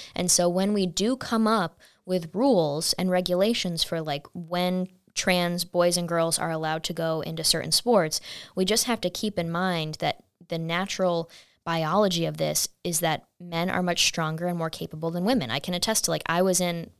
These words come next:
for example, I wrote in the article, I was in the four by four hundred relay. Our four by four hundred relay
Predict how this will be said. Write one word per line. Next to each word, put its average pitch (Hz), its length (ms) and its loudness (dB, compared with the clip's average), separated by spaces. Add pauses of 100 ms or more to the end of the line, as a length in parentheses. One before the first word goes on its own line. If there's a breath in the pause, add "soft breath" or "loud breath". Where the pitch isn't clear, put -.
for - 160 0
example, 165 360 0
I 156 80 0
wrote 160 160 0
in 165 80 -4
the 160 80 -4
article, 170 440 -2 (320 loud breath)
I 185 120 4
was 190 120 4
in 185 60 2
the 180 80 0
four 185 300 4
by 175 440 2
four 175 320 2
hundred 156 600 -4
relay. 151 420 -6 (800 loud breath)
Our 311 200 10
four 339 240 8
by 196 160 8
four 180 220 8
hundred 175 280 2
relay 156 540 2